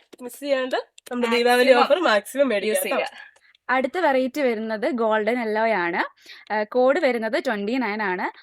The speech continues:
Speaker 2: ഒരു ബ്രാഞ്ചസിൽ തന്നെ ഒരുപാട് ബഞ്ചസ് ആയിട്ട് മുട്ടുകൾ വരുന്ന ഒരു പ്ലാന്റ് ആണിത്.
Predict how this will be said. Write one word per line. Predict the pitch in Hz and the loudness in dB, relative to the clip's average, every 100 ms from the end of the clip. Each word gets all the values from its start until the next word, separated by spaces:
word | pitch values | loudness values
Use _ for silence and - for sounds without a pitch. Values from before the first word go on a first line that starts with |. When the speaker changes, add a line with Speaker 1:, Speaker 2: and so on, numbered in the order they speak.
| _ | _
Speaker 2:
ഒരു | 247 320 | -4 0
ബ്രാഞ്ചസിൽ | 277 226 240 254 277 277 | 2 2 0 -6 -6 -6
തന്നെ | 240 254 | -4 -2
ഒരുപാട് | 220 208 240 247 | -2 -2 -2 0
ബഞ്ചസ് | 240 208 226 247 320 | 0 -2 -2 -4 -4
ആയിട്ട് | 254 226 233 | -4 -4 -4
മുട്ടുകൾ | 208 185 208 220 | -8 -6 -4 0
വരുന്ന | 214 190 202 | 0 -2 -4
ഒരു | 202 202 - | -4 -6 -4
പ്ലാന്റ് | 202 190 202 | -2 -2 -2
ആണിത്. | 202 190 185 320 | -4 -4 -4 -6